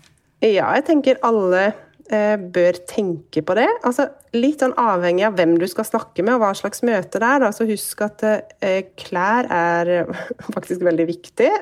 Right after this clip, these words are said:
Eh, altså, det påvirker også hvordan du føler deg, eh, hva du har på deg. Og da får du jo en, en annen utstråling, for eksempel hvis du har på deg <laughs> skjorte og dressjakke, og det kan jo være bra kanskje å ikke ha på seg joggebukse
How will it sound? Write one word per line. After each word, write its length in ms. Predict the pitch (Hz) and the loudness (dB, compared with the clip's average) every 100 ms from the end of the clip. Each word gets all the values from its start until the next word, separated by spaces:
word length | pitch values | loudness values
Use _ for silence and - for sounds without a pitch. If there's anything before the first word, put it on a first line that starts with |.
| - | 0
Eh, 220 | 220 208 - | 0 0 -2
altså, 220 | 220 - - 196 | -4 -6 -6 -4
det 140 | 226 | -4
påvirker 540 | - 180 170 185 208 196 | 0 2 2 0 -2 -2
også 160 | - 180 | -2 -2
hvordan 300 | 165 165 175 | -2 0 -2
du 60 | |
føler 440 | - 214 175 147 160 | -2 0 0 0 0
deg, 240 | 311 339 - _ _ _ _ _ - | 0 -2 -12 _ _ _ _ _ -2
eh, 160 | 208 | -2
hva 120 | 190 190 | 0 0
du 60 | |
har 80 | 220 | 0
på 300 | 240 175 165 | 2 0 2
deg. 260 | 226 330 240 - _ _ _ _ _ _ | 2 0 -2 -18 _ _ _ _ _ _
Og 120 | 226 | -2
da 300 | 214 214 214 214 | 0 2 2 0
får 220 | 196 175 | 0 0
du 60 | 185 | 0
jo 40 | |
en, 240 | 196 196 | 0 -2
en 240 | - - 196 | -4 -2 0
annen 320 | 175 165 160 | 2 2 0
utstråling, 580 | 156 - 151 156 175 190 | -2 -2 0 0 0 -2
for 80 | 175 | -4
eksempel 300 | 180 170 185 | -4 -4 -6
hvis 120 | 175 | -4
du 60 | 180 | -4
har 80 | 170 | -4
på 100 | 165 | -2
deg 400 | 156 156 151 - - - | -2 0 -2 -4 -12 -12
<laughs> 240 | - - | -10 -8
skjorte 320 | - 190 180 175 | -4 -6 -4 -2
og 260 | 170 180 | 0 0
dressjakke, 840 | 170 170 - 175 175 - 202 208 202 | -2 -4 -4 -4 -4 -2 0 2 0
og 380 | 185 185 180 175 | 0 2 0 -2
det 100 | 190 | -2
kan 120 | 185 | 0
jo 240 | 180 185 185 - - - _ - | 0 0 -4 -20 -20 -20 _ -2
være 160 | 208 180 | 0 2
bra 340 | 185 208 220 | 2 2 2
kanskje 240 | 214 202 | 0 2
å 60 | 208 | 0
ikke 140 | 208 208 | 2 -2
ha 60 | |
på 80 | 185 | 0
seg 100 | 233 | 0
joggebukse 800 | 240 175 185 180 196 - - | 2 0 -2 0 -2 -2 0